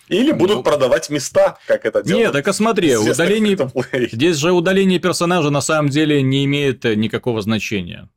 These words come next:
Speaker 2: Ну, на самом деле, все, что ты удаляешь, это персонажи семидесятого уровня.
Speaker 1: Ну да.
Speaker 2: Пер-, персонажи семидесятого уровня ты можешь сделать за вечер,
Speaker 1: Ну да, за
Speaker 2: грубо
Speaker 1: часа
Speaker 2: говоря.
Speaker 1: три-четыре где-то.
Speaker 2: Да, то есть у тебя есть шмот, ты этот шмот одеваешь и пошел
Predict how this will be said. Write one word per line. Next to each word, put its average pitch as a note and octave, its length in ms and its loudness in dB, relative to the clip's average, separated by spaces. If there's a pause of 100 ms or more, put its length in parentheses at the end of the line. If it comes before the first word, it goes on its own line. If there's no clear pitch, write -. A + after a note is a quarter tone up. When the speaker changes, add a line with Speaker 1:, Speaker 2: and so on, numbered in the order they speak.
(160)
Speaker 2:
Ну, F3 120 0
на B2 100 -2
самом C3 260 0
деле, G2 380 -2
все, F#3 160 0
что - 120 -10
ты F3 60 2
удаляешь, E3 400 0
это C#3+ 120 -4
персонажи C3+ 500 -2
семидесятого A2+ 640 -6
уровня. F#2+ 340 -2
Speaker 1:
Ну F#3+ 80 2
да. D3+ 320 0
Speaker 2:
Пер-, A#2+ 160 -4
персонажи E3 520 0
семидесятого E3 540 -2
уровня F3+ 340 0
ты B2+ 100 -2
можешь C3+ 200 0
сделать B2 260 0
за A2 320 -2
вечер, G#2 360 -4 (200)
Speaker 1:
Ну G3+ 180 0
да, F3+ 140 2
за - 60 -2
Speaker 2:
грубо - 200 -2
Speaker 1:
часа B2 160 -2
Speaker 2:
говоря. F#2+ 160 -8
Speaker 1:
три-четыре - 420 -10
где-то. F2+ 320 -8 (400)
Speaker 2:
Да, G2 340 -4
то - 100 -4
есть - 240 -6
у C3+ 60 -2
тебя E3 260 0
есть C3+ 200 0
шмот, F3+ 540 -2
ты D#3 80 0
этот B2+ 240 -2
шмот A#2+ 280 -2
одеваешь F#3 600 0
и F#3 220 2 (580)
пошел D3 460 -4